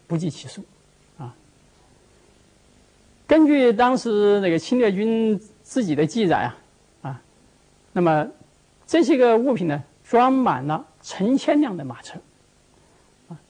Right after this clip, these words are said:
就连炮兵的弹药箱里边儿，甚至大炮的炮口里边，也都塞满了抢来的珍贵物品。那么这些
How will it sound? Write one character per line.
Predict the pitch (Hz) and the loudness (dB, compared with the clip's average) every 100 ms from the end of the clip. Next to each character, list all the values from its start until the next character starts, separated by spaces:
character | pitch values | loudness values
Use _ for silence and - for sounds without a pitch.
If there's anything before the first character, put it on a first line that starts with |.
| _ _ _ | _ _ _
就 | - 466 370 | 2 4 6
连 | 262 285 254 - _ _ _ | 4 2 -2 -10 _ _ _
炮 | - 349 311 226 | 0 2 4 2
兵 | 247 | 0
的 | 247 185 | 0 0
弹 | 294 262 | 0 0
药 | 196 | 0
箱 | - 262 359 | 2 2 2
里 | |
边 | 202 202 | 2 0
儿， | - - _ _ _ _ _ | -2 -12 _ _ _ _ _
甚 | - 381 294 | 0 2 4
至 | 269 - - _ _ _ _ _ _ _ | 2 0 -10 _ _ _ _ _ _ _
大 | 302 311 | 2 2
炮 | 269 262 | 2 -2
的 | 208 | -4
炮 | 147 - 226 | -4 2 2
口 | 208 | 4
里 | 247 | 2
边， | 170 - - _ _ _ _ | 0 -4 -8 _ _ _ _
也 | 156 | -6
都 | 147 190 | -4 -6
塞 | - - 311 381 | -8 0 2 2
满 | 320 139 131 | 0 -2 -4
了 | 165 - - _ _ _ _ _ | -4 -4 -10 _ _ _ _ _
抢 | - - 143 | -12 -8 -6
来 | 131 160 | -6 -6
的 | - _ | -8 _
珍 | - 190 208 | -6 -4 -4
贵 | 170 | -4
物 | 143 143 | -6 -10
品。 | - _ _ _ _ _ _ _ _ _ _ - - _ - - _ | -18 _ _ _ _ _ _ _ _ _ _ -20 -20 _ -20 -20 _
那 | 359 | 2
么 | 415 | 4
这 | 440 370 | 4 4
些 | 339 311 | 2 0